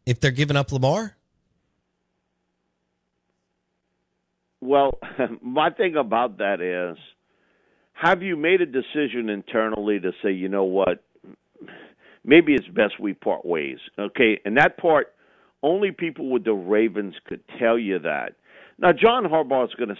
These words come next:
Speaker 2: say all the right things, and so will the G M, and so will Bisaccia, uh, you know, their, their owner. They're gonna say all the right things, but do you want a disgruntled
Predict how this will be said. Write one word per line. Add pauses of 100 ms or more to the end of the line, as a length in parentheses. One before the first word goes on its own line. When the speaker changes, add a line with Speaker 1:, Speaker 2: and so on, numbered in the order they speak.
Speaker 2:
say
all
the
right
things, (180)
and
so
will
the
G
M, (480)
and
so
will
Bisaccia, (500)
uh,
you
know,
their,
their
owner.
They're
gonna (240)
say
all
the
right
things, (1120)
but (480)
do
you
want
a
disgruntled